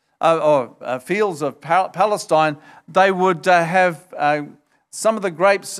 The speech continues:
on the vine would be in the dirt, and they would have to lift them up and clean them,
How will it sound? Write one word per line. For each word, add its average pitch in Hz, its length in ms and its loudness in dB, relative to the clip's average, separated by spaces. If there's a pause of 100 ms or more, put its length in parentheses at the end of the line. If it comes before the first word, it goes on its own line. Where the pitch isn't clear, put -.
on 165 200 -2
the 151 60 -2
vine 185 340 2
would 165 160 -2
be 165 320 -2
in 180 160 -6
the 175 80 -4
dirt, 214 360 2
and 143 120 -8
they 156 80 -2
would 156 140 -4
have 165 180 -6
to 160 100 -8
lift 220 280 -4
them 190 120 -4
up 190 160 2
and 156 160 -8
clean 240 480 -4
them, 151 340 -4